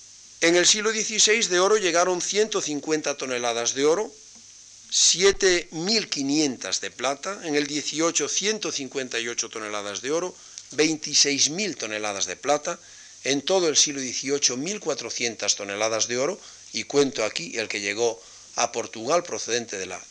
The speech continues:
del Brasil, y llegaron treinta y nueve mil toneladas métricas de pl-, eh, de plata. En total, en los tres siglos, llegaron dos mil setecientas ocho toneladas de oro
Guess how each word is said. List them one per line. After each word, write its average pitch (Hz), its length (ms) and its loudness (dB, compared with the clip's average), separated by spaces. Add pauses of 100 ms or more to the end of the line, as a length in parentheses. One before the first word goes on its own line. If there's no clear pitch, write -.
del 107 200 -4
Brasil, 135 480 2 (560)
y - 100 -2
llegaron 214 460 6 (200)
treinta 175 400 4
y 165 140 0
nueve 160 260 4
mil 208 260 -4
toneladas 135 640 0
métricas 127 560 -4
de 107 120 -8
pl-, - 200 -16
eh, 101 380 -6
de 110 160 -4
plata. 117 480 0 (440)
En 131 160 0
total, 175 360 4
en 160 80 4
los 139 180 0
tres 156 200 2
siglos, 135 400 -2
llegaron 127 440 0 (460)
dos 147 240 2
mil 214 140 0
setecientas 143 760 0
ocho 147 300 0
toneladas 131 560 -2
de 135 100 0
oro 120 240 -2